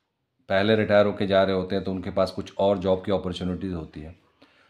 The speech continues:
तो दोस्तों, ऐसा ही, आ, इस केस में भी हुआ था, और अभी दो महीने रह गए थे रिटायरमेंट के, तो कोई जॉब वैकेंसी निकली थी। दोस्तों, जो इस, आ, इस पर्टिकुलर केस में जो हुआ था, उसके बारे में बात कर रहे हैं।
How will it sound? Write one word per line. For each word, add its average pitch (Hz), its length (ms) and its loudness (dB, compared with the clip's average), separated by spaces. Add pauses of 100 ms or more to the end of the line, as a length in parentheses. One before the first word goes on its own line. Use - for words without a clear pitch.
(100)
तो 113 60 0
दोस्तों, 127 280 6
ऐसा 120 200 8
ही, 139 280 6
आ, 101 420 6
इस 110 120 -6
केस 113 300 0
में 117 100 4
भी 113 100 2
हुआ 95 200 2
था, 104 160 -8 (160)
और 87 560 -2 (280)
अभी 98 220 -4
दो 104 220 0
महीने 104 300 2
रह 98 180 2
गए 95 160 -2
थे 95 220 -4 (720)
रिटायरमेंट 98 640 2
के, 101 120 -4 (380)
तो 101 220 0
कोई 107 220 0
जॉब 104 300 4
वैकेंसी 101 340 -2
निकली 92 260 -4
थी। 90 60 -10
दोस्तों, 101 300 -4
जो 104 140 -2
इस, 101 120 -8 (200)
आ, 82 260 -4 (400)
इस 104 120 -8
पर्टिकुलर 107 480 -2 (160)
केस 107 260 2
में 104 100 0
जो 95 120 -2
हुआ 90 160 -2
था, 90 100 -6
उसके 92 200 -8
बारे 90 200 0
में 87 80 -2
बात 80 180 -8
कर - 120 -10
रहे - 120 -16
हैं। - 80 -20